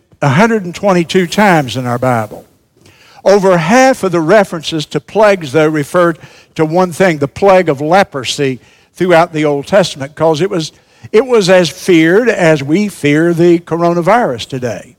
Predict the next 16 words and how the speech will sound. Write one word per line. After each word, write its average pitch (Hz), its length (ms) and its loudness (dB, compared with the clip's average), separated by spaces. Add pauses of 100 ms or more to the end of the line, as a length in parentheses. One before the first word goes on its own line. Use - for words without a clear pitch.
(800)
In 165 140 2
fact, 175 320 0
it 190 80 -6
was 156 140 -8
worse, 156 640 -6 (420)
because 160 480 2
leprosy 160 760 -2
in 160 120 -8
the 165 120 -2
Old 165 180 0
Testament 160 520 -4
days, 143 320 0
in 143 60 -8
the 156 80 -2
ancient 165 300 -4
world, 156 260 -4